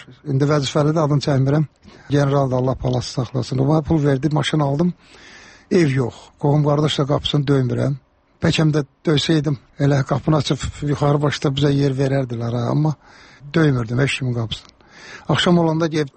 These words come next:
Novxanada dənizin qırağında qaça sidenə açıb külü ilə yatırdım, səhər durub gəlirdim. Kim nə bilirdi hardayam, nəyəm.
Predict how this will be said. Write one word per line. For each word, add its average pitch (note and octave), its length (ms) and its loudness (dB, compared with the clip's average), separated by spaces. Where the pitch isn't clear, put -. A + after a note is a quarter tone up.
Novxanada D3+ 560 -2
dənizin C#3+ 320 0
qırağında C3+ 400 0
qaça C3 180 -2
sidenə C3+ 520 0
açıb B2+ 320 -6
külü D3 200 2
ilə C#3 160 0
yatırdım, C3+ 540 0
səhər C3+ 320 2
durub C3+ 240 -2
gəlirdim. C3+ 400 2
Kim D3+ 220 2
nə F#3 120 4
bilirdi D3 280 -2
hardayam, C3 580 -2
nəyəm. B2 300 -4